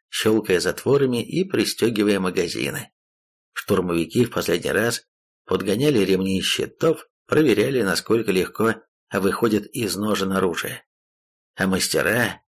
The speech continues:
перебирали бинты и перевязочный материал. Все были при деле, каждый знал свою роль. Машина замедляла ход, наблюдавший через затемненное окно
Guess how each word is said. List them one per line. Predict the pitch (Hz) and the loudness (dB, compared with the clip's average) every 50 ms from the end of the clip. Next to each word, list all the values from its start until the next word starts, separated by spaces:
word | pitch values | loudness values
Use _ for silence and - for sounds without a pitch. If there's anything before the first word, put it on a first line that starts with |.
| _ _ | _ _
перебирали | - 165 156 135 120 98 101 92 85 101 120 135 131 120 110 | 0 0 2 2 2 4 4 4 4 4 2 2 2 2 0
бинты | 98 101 90 104 104 101 92 - - 160 180 180 170 147 113 - _ _ _ _ | 0 0 0 2 2 2 0 -2 0 2 2 2 2 0 -2 -6 _ _ _ _
и | - 147 139 | 0 0 0
перевязочный | 143 - 110 110 110 113 117 117 110 95 92 - - - 101 95 85 - - - | 2 0 2 4 6 6 6 6 6 4 2 0 -2 -2 -4 -4 -4 -6 -6 -4
материал. | 101 101 95 95 - 87 - 78 76 80 85 - - _ _ _ _ _ _ _ _ _ _ _ _ _ _ _ _ | -2 -2 -2 0 -2 -4 -2 -2 -4 -6 -6 -8 -12 _ _ _ _ _ _ _ _ _ _ _ _ _ _ _ _
Все | _ - - - - 117 139 147 156 156 143 | _ -4 -2 0 4 4 6 6 6 6 6
были | 117 123 139 143 139 135 131 | 4 4 4 4 6 4 4
при | 131 - - 107 107 | 2 2 2 2 2
деле, | 95 92 95 92 92 90 90 78 - - - - - - | 2 2 2 4 4 4 4 2 0 -2 -4 -8 -6 -2
каждый | 139 156 170 156 139 127 120 127 123 | 0 2 4 4 2 4 2 2 2
знал | 104 104 123 123 104 | 4 2 0 0 0
свою | 98 - - 98 95 92 90 - | 0 2 2 2 2 4 2 2
роль. | - - - - - - _ _ _ _ _ _ _ _ _ _ _ _ _ _ _ _ _ _ 98 95 | 0 0 -2 -4 -6 -12 _ _ _ _ _ _ _ _ _ _ _ _ _ _ _ _ _ _ -2 0
Машина | 95 95 - - 147 170 170 165 160 151 113 | 0 2 2 2 2 2 2 2 2 2 2
замедляла | - 95 95 95 90 98 101 98 92 92 85 | 2 2 0 0 2 4 4 4 4 4 2
ход, | - - 165 160 - - - - - _ _ _ - | 2 0 0 0 0 -6 -12 -16 -18 _ _ _ -4
наблюдавший | - 135 151 151 123 90 98 101 120 123 - - 98 | -2 0 2 2 2 2 2 2 2 2 0 -2 -2
через | - 98 95 92 | 0 0 0 0
затемненное | 82 90 90 - 90 92 98 101 101 92 92 82 | 0 -2 -4 -4 -2 0 0 0 0 0 0 0
окно | 80 - - 92 101 104 101 92 | -2 -2 -4 -2 0 0 0 0